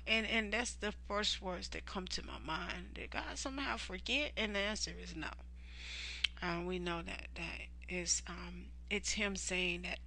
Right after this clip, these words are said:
"I will be faithful to you, everlasting." Um, and so my notes that I wrote to myself, just for myself,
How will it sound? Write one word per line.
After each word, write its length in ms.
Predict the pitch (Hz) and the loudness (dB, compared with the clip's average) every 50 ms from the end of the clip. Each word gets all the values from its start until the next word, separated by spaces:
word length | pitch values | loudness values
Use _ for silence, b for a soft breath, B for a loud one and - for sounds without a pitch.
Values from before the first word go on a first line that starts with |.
| - | -2
"I 220 | - - 196 202 196 | 0 2 2 2 0
will 220 | 185 185 190 185 - | -2 -4 -6 -4 -2
be 140 | 185 185 180 | -2 0 0
faithful 680 | - - - - 104 - - - - - - - - - - - - B B B B B B B B B B B B B B B - - | -2 -2 -2 -2 -4 -4 -4 -4 -6 -4 -6 -6 -8 -8 -8 -8 -8 B B B B B B B B B B B B B B B -2 4
to 160 | - - 202 | 4 4 6
you, 420 | 196 190 190 190 180 175 190 202 - - | 4 4 4 2 2 0 -2 -2 4 8
everlasting." 1040 | 185 196 190 202 190 180 196 196 190 185 - - - - - 185 175 175 170 170 - - | 8 8 8 6 2 2 4 2 4 4 2 0 -2 0 0 0 2 2 0 -2 -4 -4
Um, 380 | 180 165 175 175 180 175 175 175 - - - - - - | -4 -4 -4 -4 -4 -6 -6 -6 -8 -8 -2 -2 2 2
and 120 | 208 208 | 4 4
so 220 | - - 208 196 196 | 8 8 8 8 8
my 260 | 190 202 233 254 302 | 10 12 12 12 12
notes 360 | 285 254 202 185 - - - | 10 6 4 4 4 0 -4
that 180 | - 175 165 175 | -4 0 2 4
I 100 | 180 180 | 4 4
wrote 300 | 180 180 175 170 - - - - | 4 2 0 -2 -2 -4 6 8
to 160 | - - 175 | 8 8 8
myself, 640 | 175 170 170 180 - - - 202 208 175 165 165 - | 4 0 0 2 2 2 6 6 4 4 4 0 0
just 260 | - - 180 - - - | 0 2 2 2 0 0
for 160 | 202 226 240 | 2 2 2
myself, 560 | 214 185 165 165 - - - 151 135 - - | 2 2 2 2 0 2 2 0 0 -2 -2